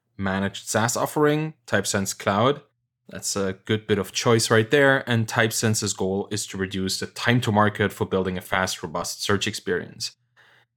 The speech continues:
And a search as you type feature on your site or app with TypeSense. That is really, really useful for any kind of content business out there. So please take a look at it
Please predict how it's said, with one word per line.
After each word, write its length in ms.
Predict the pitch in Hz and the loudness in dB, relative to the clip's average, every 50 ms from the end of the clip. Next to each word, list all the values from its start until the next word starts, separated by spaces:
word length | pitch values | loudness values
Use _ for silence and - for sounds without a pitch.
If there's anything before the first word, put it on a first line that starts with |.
| _ _ _ _ _ - | _ _ _ _ _ -4
And 340 | 110 98 90 87 85 85 - _ _ _ _ _ _ _ _ _ | -2 -2 -2 -2 -6 -8 -14 _ _ _ _ _ _ _ _ _
a 60 | - | -4
search 420 | 107 - - - 143 147 147 - - | -4 -2 0 4 4 4 4 2 0
as 220 | - 123 117 - | -2 0 0 0
you 60 | 107 | -2
type 280 | 101 - 107 95 92 - | 0 0 0 0 0 0
feature 600 | - - 139 127 - - 98 90 87 87 87 - _ _ _ _ _ _ _ _ _ _ | -2 -2 -2 0 0 0 2 2 2 2 0 -4 _ _ _ _ _ _ _ _ _ _
on 140 | - 110 107 | 0 2 2
your 100 | 104 98 | 2 2
site 420 | - - - 85 80 80 76 - - _ _ _ _ | 2 0 0 -2 -2 -4 -6 -8 -14 _ _ _ _
or 240 | - 104 90 - 95 | -6 -6 -4 -4 -4
app 280 | 95 90 87 - - - _ _ _ _ _ _ _ _ - | -6 -6 -6 -8 -12 -18 _ _ _ _ _ _ _ _ -2
with 140 | 120 110 - | -2 -2 0
TypeSense. 640 | - 117 95 - - - 76 - - - - - - _ _ _ _ _ _ _ _ _ _ _ _ _ _ _ _ _ _ _ _ _ _ _ _ - | -2 -4 -4 -4 -6 -8 -10 -10 -12 -16 -18 -20 -20 _ _ _ _ _ _ _ _ _ _ _ _ _ _ _ _ _ _ _ _ _ _ _ _ -8
That 280 | 139 120 127 143 165 | -2 2 2 4 4
is 160 | 180 170 139 131 | 4 2 2 0
really, 240 | 151 165 156 165 | 0 0 0 2
really 220 | 143 139 143 143 117 | 4 4 4 6 6
useful 640 | 110 117 120 117 - - 95 87 90 95 110 - _ _ _ _ _ _ _ _ | 4 4 4 2 -2 -4 -4 -4 -4 -4 -6 -8 _ _ _ _ _ _ _ _
for 520 | - - - 131 117 110 110 107 101 - _ _ _ _ _ | -16 -6 0 2 4 6 4 4 2 -2 _ _ _ _ _
any 180 | - 120 123 123 | -2 0 2 2
kind 180 | 123 - 120 113 | 2 2 2 0
of 80 | 107 | 2
content 380 | - 113 107 104 113 123 113 110 | 2 2 0 2 0 -2 0 0
business 500 | 120 113 110 139 131 135 - - - - - | 0 0 0 0 -2 -2 -2 -6 -6 -4 -2
out 180 | 113 113 110 | -2 0 2
there. 460 | 123 113 113 113 120 127 127 120 - _ _ _ _ | 4 4 6 4 4 2 0 -4 -12 _ _ _ _
So 640 | - - - 101 92 90 90 90 90 90 92 - _ _ _ _ _ _ _ _ _ _ _ _ _ _ _ _ - - - _ _ _ _ - | -12 -4 0 0 2 2 0 0 -2 -4 -4 -8 _ _ _ _ _ _ _ _ _ _ _ _ _ _ _ _ -20 -20 -20 _ _ _ _ -10
please 340 | - - 131 131 139 - - | -2 0 2 2 2 0 -2
take 200 | - 139 120 - | 0 0 0 0
a 60 | 113 | 0
look 200 | 101 98 95 - | 0 0 0 2
at 100 | 120 127 | 2 2
it 260 | 147 165 175 - _ | 2 0 -2 -6 _